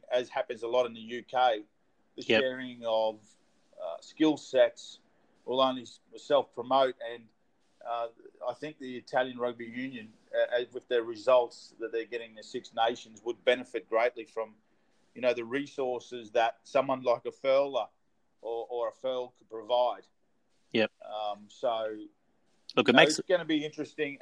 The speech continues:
Speaker 1: a-, interesting landscape in Italy in the next, uh, five to ten years.
Speaker 2: It makes a lot of sense. And, you know, for someone like me, I've grown up in Australia. And, and, and as you know, like, you're a,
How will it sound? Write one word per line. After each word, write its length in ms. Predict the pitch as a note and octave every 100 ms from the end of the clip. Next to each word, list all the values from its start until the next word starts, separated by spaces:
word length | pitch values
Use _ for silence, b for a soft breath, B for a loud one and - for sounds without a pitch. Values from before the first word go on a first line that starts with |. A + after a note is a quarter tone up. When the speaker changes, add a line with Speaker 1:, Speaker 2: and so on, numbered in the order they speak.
| C3+
Speaker 1:
a-, 200 | D3 D3+
interesting 440 | D#3 C#3+ - A#2+
landscape 580 | A#2+ B2 B2+ - A#2+ A#2+
in 80 | A2+
Italy 340 | A2+ A#2 A2
in 180 | G#2+ G#2+
the 80 | G#2+
next, 400 | A2 G#2+ - -
uh, 160 | G#2+ G2
five 280 | A2+ G#2+ G#2
to 80 |
ten 160 | - G#2 G2
years. 220 | - - _ _ -
Speaker 2:
It 60 | C3
makes 220 | E3+ -
a 60 | C3
lot 140 | A2+
of 80 | G#2
sense. 360 | - G#2 -
And, 100 | A#2+
you 80 | A2
know, 160 | A2+ B2
for 260 | - B2+ C3
someone 340 | - D#3 C#3+
like 180 | A#2 -
me, 200 | A2+ A2
I've 100 | G2
grown 220 | A#2 G#2+
up 160 | G#2 -
in 80 | G2+
Australia. 420 | - A2+ G#2+ G#2+
And, 240 | G#2+ A2+ -
and, 200 | C3 B2+ -
and 120 | B2+
as 160 | C3 A2
you 160 | A#2+
know, 200 | A#2 G2 G2 A#2+
like, 220 | A2+ A#2+
you're 100 |
a, 60 | B2